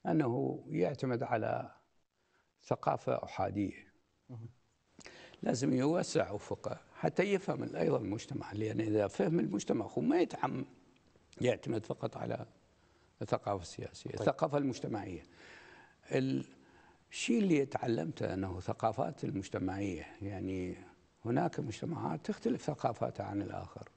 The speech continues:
Speaker 1: يعني كمجتمع.
Speaker 2: مهم.
Speaker 1: لأن، وهاي الثقافة كمجتمع تأثر على سلوكية الإنسان، على فكر الإنسان، على تصرف الإنسان. فلهذا أنا أقول إنسان ابن ثقافته أيضا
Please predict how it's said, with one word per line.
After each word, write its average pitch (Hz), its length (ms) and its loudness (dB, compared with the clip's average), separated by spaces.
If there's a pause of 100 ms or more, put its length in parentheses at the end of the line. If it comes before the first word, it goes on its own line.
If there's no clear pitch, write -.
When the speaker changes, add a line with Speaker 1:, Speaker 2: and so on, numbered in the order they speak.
(120)
Speaker 1:
يعني 107 160 4
كمجتمع. 120 640 0 (220)
Speaker 2:
مهم. 117 180 2 (540)
Speaker 1:
لأن، 101 600 0 (560)
وهاي 127 580 2
الثقافة - 640 0
كمجتمع 139 640 0
تأثر - 400 0
على 151 200 -2
سلوكية 131 560 0
الإنسان، 104 480 -6 (420)
على 107 180 4
فكر - 320 0
الإنسان، 104 520 -2 (440)
على 107 200 4
تصرف 156 480 0
الإنسان. 101 500 -6 (600)
فلهذا 151 500 4
أنا 135 120 -2
أقول 104 360 0
إنسان 110 580 0 (420)
ابن 110 220 4
ثقافته - 600 -4
أيضا 80 320 -2